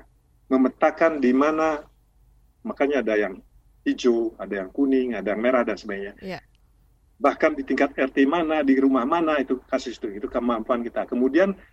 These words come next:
Speaker 1: capacity to respond. Capacity to detect, capacity to prevent, capacity to respond. Itu rumusnya.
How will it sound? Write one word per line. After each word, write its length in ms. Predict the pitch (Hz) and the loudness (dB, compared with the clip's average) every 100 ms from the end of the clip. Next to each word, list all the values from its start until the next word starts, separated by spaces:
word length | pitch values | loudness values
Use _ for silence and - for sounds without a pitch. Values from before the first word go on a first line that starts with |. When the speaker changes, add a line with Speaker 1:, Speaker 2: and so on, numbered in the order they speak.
| _ - | _ -8
Speaker 1:
capacity 720 | 139 - 143 - 143 165 160 - | -4 -2 -4 -6 -4 0 0 0
to 240 | 160 160 _ - | -2 -2 _ -10
respond. 400 | 131 - 101 - _ _ _ _ _ _ _ - | -8 -2 -4 -4 _ _ _ _ _ _ _ -2
Capacity 640 | 135 143 - 139 131 131 | -2 -2 -4 -6 0 0
to 160 | - 117 | 0 -2
detect, 480 | 104 160 185 - | 0 2 2 0
capacity 560 | - 139 123 - 123 120 | -6 -4 -4 -4 -2 -2
to 140 | - - | -4 -8
prevent, 640 | 143 110 - 175 185 180 | -4 -4 0 2 2 0
capacity 640 | 131 - 123 135 120 123 | -6 -4 -4 -4 -2 -2
to 160 | - 120 | 0 -2
respond. 480 | 120 - 139 131 - | -4 -2 -2 -2 -6
Itu 240 | - 135 | -2 0
rumusnya. 400 | 113 107 - 107 | 0 -4 -10 -14